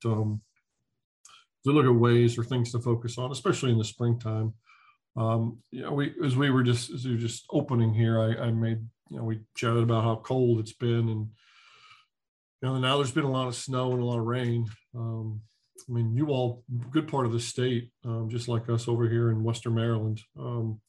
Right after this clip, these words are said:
we're extremely dry going into, into even around Christmas time. Um, we had irrigation on at Soccerplex. Uh, we just blew it, I just blew it out, um, I guess this past week, uh, the first week of the year.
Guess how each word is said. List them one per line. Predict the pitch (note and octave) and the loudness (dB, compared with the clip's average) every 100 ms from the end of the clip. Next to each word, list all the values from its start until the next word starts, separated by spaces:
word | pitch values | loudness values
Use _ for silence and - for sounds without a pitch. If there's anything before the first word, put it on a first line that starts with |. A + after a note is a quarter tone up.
| _ _ _ _ - | _ _ _ _ -6
we're | A#2+ | -6
extremely | - - D#3 E3 D3+ A2+ | -6 -8 0 2 4 4
dry | G#2+ A#2 C#3 G#2 A2+ | 4 4 4 0 -2
going | A#2 A2+ A2 | 0 0 0
into, | A2+ A2 - A2 A2 A#2+ _ _ | 0 -2 -4 -4 -4 -8 _ _
into | C3+ A#2+ A#2+ | -4 -2 0
even | B2 B2 A#2 | 0 0 0
around | A2+ A2 | 0 -2
Christmas | B2+ A#2+ A2+ - | -6 -6 -6 -8
time. | - A#2 B2 A#2 _ - | -6 -4 -4 -6 _ -12
Um, | D3 - - A#2 _ - - - - - _ | -8 -8 -8 -10 _ -20 -20 -20 -20 -20 _
we | B2 B2+ | 4 6
had | B2 A#2+ A#2 - | 8 6 4 0
irrigation | C3 A#2 B2 A#2+ B2 A#2 | 2 4 4 2 2 4
on | A2+ A2+ | 2 0
at | |
Soccerplex. | - A#2 A2+ A2 A#2 A2 - - - _ _ - | -2 -2 -2 -2 -2 -4 -6 -16 -16 _ _ -6
Uh, | B2 A2+ A2 G#2+ A2 | -2 0 0 -2 -2
we | A2+ | -2
just | A2 - | -2 0
blew | A#2 A2+ | 0 0
it, | A#2 | -2
I | A#2 | -4
just | G#2+ | -4
blew | A2+ A2+ A2 | -2 0 0
it | |
out, | A2 A#2 - - | 0 -4 -8 -8
um, | A2+ A2+ A2+ A2 - _ _ _ - A2+ | -4 -4 -4 -6 -10 _ _ _ -16 -8
I | |
guess | A#2 A#2 | -6 -4
this | A#2 | -6
past | - A#2+ A2+ - | -4 -2 -2 0
week, | A#2+ A#2+ A#2+ - _ C3 | 0 0 -2 -16 _ -10
uh, | B2 A#2+ | -4 -4
the | |
first | A#2 C3+ A#2+ | 0 -2 0
week | B2 | -2
of | A2+ | 0
the | A2+ | 0
year. | B2 A#2+ A#2 | 0 0 -2